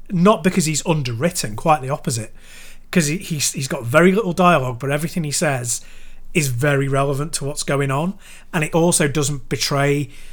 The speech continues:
the horrible character from the original games, as, as horrible as that was.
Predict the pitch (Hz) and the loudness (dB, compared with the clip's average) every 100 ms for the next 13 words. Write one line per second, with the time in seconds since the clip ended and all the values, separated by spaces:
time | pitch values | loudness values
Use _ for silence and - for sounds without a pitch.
0 | - - - 143 139 - 160 147 143 147 | -14 -16 -10 -2 -2 2 4 4 4 0
1 | - 143 143 147 131 160 139 143 131 139 | 2 2 2 -2 -4 -4 -2 -2 -2 -2
2 | 151 143 160 208 233 - 143 160 - 147 | -2 0 2 2 -2 -6 -6 -4 -2 0
3 | 143 135 135 139 139 135 165 180 | 0 0 -2 -4 -2 2 2 0